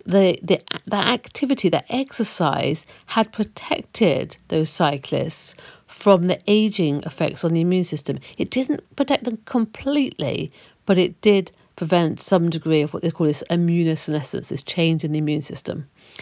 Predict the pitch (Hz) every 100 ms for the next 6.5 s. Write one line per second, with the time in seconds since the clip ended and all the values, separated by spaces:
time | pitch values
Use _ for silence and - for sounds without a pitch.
0 | - - 196 - 254 269 240 - 196 180
1 | 180 160 151 - - - - - - -
2 | 196 180 170 175 170 165 - - - 208
3 | 190 175 165 160 - - 185 165 160 156
4 | 165 147 - - - - - - - 185
5 | 190 - 262 262 254 233 214 226 208 147
6 | 170 196 - 214